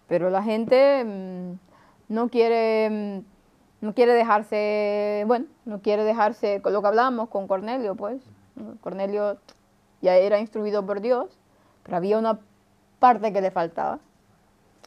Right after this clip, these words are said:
Y esa parte que le faltaba, pues Dios envió a Pedro para que se la diese.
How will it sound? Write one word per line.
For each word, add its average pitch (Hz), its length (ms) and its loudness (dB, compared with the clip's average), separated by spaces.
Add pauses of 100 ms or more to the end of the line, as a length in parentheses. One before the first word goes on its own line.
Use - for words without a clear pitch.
(100)
Y - 40 -14
esa 190 180 -2
parte 214 300 2
que 226 80 -2
le 226 140 0
faltaba, 277 500 2
pues 220 220 -4
Dios 180 200 -4
envió 214 380 -4
a 262 140 -2
Pedro 254 440 -2
para 175 200 -2
que 175 80 -12
se - 140 -14
la - 100 -10
diese. - 360 -12